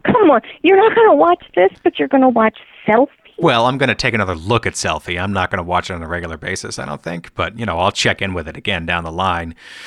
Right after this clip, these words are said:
Speaker 2: This, I don't, it feels too much like, I do appreciate the style of it, but I, it feels
Speaker 1: Yeah.
Speaker 2: too much like a, um, feels too much like Batman without Batman to me, to be frank.
Speaker 1: Okay.
Speaker 2: Uh, and it feels,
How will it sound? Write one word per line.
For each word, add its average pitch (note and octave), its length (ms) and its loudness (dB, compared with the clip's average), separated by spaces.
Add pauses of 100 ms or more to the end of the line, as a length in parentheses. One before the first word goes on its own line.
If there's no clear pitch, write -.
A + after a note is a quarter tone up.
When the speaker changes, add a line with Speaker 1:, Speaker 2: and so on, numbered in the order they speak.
(260)
Speaker 2:
This, D3+ 420 -2
I D3+ 140 0
don't, D#3 240 -2
it C3 160 -10
feels E3 320 -2
too E3 200 0
much B2 460 0
like, A2 400 -2
I A#2+ 140 2
do C#3 280 0
appreciate B2 560 -2
the G2+ 80 -8
style G#2 460 0
of A2 140 2
it, G#2+ 240 -6
but G2+ 180 0
I, G2 120 0
it G#2 180 -6
feels C3 320 -2
Speaker 1:
Yeah. F3+ 120 4 (140)
Speaker 2:
too A2+ 240 0
much G2+ 460 -2
like G2 500 -4
a, F#2 400 -4
um, E2+ 540 -4 (500)
feels D#3 200 0
too F#3 80 -2
much E3 180 -2
like C3 180 -2
Batman A2 380 0
without G#2+ 260 0
Batman F#2 520 -4
to - 140 -10
me, F#2+ 340 -6 (180)
to - 120 -10
be F#2 120 -2
frank. F#2 400 -4
Speaker 1:
Okay. G3+ 220 0
Speaker 2:
Uh, B2+ 480 -2
and G2 180 -2
it G2 140 -6
feels, A2+ 680 -2